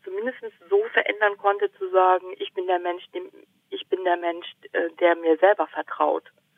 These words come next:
Und das ist schon mal, ähm, äh, unfassbar toll, an den Punkt gekommen zu sein.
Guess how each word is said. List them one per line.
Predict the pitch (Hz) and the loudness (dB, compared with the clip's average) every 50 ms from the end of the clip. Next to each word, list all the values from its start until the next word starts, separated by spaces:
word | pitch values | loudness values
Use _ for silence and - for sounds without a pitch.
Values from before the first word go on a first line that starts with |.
| _ _ _ _ _ - - - - _ _ _ | _ _ _ _ _ -20 -20 -20 -20 _ _ _
Und | - 180 170 170 - - | -6 -6 -6 -4 -2 -2
das | 165 - - | -2 0 2
ist | - - - - - | 0 0 0 0 -2
schon | 175 180 175 | -2 -2 -2
mal, | 170 170 165 165 160 | -2 -2 0 0 0
ähm, | 160 - - - 170 160 156 156 151 151 151 _ _ _ _ _ _ _ _ _ _ _ _ _ _ _ _ _ _ _ _ | 0 -2 -2 -6 -8 -10 -12 -14 -16 -20 -20 _ _ _ _ _ _ _ _ _ _ _ _ _ _ _ _ _ _ _ _
äh, | - 180 165 160 165 | -14 -12 -8 -8 -6
unfassbar | - - 175 175 - - 175 175 - - 165 - | -6 -6 -8 -6 -2 -2 -2 -2 -2 -4 -12 -10
toll, | - - 165 165 170 | -8 -6 -4 -4 -4
an | - - 160 | -4 -6 -6
den | 156 156 151 147 | -6 -8 -8 -8
Punkt | - - 220 220 - - | -8 -10 -8 -8 -6 -4
gekommen | - 147 - - - - - 214 _ - | -4 -4 -4 -4 -8 -8 -8 -12 _ -20
zu | - 151 | -12 -8
sein. | 151 151 151 - | -6 -6 -6 -6